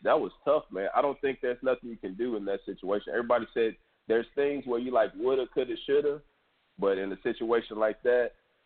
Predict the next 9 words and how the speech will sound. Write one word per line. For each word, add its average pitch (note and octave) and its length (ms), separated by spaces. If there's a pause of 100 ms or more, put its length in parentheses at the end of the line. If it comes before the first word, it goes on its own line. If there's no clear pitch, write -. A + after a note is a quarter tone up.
(140)
you A#2+ 180
really C3 300
ain't A#2 200
got A2+ 180
nothing G#2+ 260
going G2+ 300
on. G#2 320
And, F2+ 340
and, E2 100